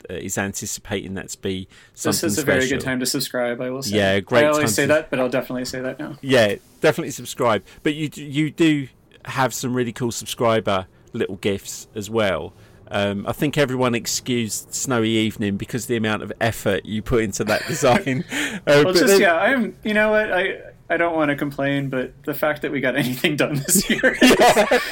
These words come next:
Speaker 2: I'm pretty proud. Like, I, I, I get that subscribers want their bonuses, and we're gonna make that up to them next year. But yeah, we, it was a struggle to get anything done this year, and I'm really proud of what we did. <laughs>
Speaker 1: I was gonna say,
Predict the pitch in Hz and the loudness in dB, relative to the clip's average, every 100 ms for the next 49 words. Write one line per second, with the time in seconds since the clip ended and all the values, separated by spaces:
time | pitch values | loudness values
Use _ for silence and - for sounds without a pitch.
0 | - 311 214 226 262 - 196 190 190 196 | -4 0 0 2 4 6 4 4 2 0
1 | - 214 190 240 269 285 277 226 220 220 | 2 2 4 4 4 4 2 2 2 0
2 | 214 202 - 165 180 175 156 156 143 147 | -2 -2 2 2 2 0 0 0 2 0
3 | 156 147 143 160 175 170 151 147 135 131 | 0 2 2 2 2 2 2 2 0 0
4 | - 127 127 123 139 127 - 131 127 123 | -4 -4 -2 -2 -4 -6 -6 -4 -2 -2
5 | 127 127 147 139 131 151 151 143 170 175 | -4 -2 0 0 0 0 0 0 -2 0
6 | 160 151 - 147 143 139 139 127 123 127 | 0 -2 -2 0 0 -2 -2 -2 0 -2
7 | 120 127 123 123 123 - 127 123 127 135 | -2 -4 -2 -4 -4 -4 -4 -2 -4 -4
8 | 131 135 123 131 123 123 135 135 135 147 | -2 -2 -2 -2 -4 -4 -4 -4 -2 -2
9 | 143 - - - - 151 165 156 - 175 | 0 -2 -4 -8 0 2 2 -4 2 4
10 | 156 151 | 6 4